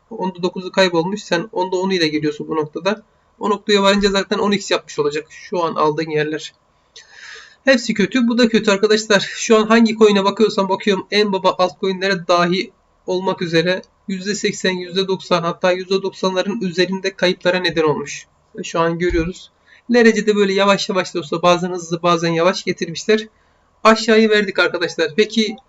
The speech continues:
şu an tepki alımı gelirse L R C ne yapabilir? Bir arkadaşlar yüzde yirmiye kadar, sıfır nokta otuz dörtlere kadar tepki alımı gelebilir.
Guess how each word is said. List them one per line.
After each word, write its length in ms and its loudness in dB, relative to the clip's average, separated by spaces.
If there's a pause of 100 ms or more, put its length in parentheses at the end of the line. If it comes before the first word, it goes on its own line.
(140)
şu 260 2
an 120 -2
tepki 300 0
alımı 160 -2
gelirse 540 -2 (1500)
L 140 6
R 100 2
C 160 0
ne 60 0
yapabilir? 640 -2
Bir 220 -2
arkadaşlar 680 0
yüzde 360 -2
yirmiye 420 0
kadar, 440 0 (440)
sıfır 340 -4
nokta 240 -2
otuz 240 -6
dörtlere 320 -2
kadar 340 -2
tepki 300 -2
alımı 180 2
gelebilir. 480 0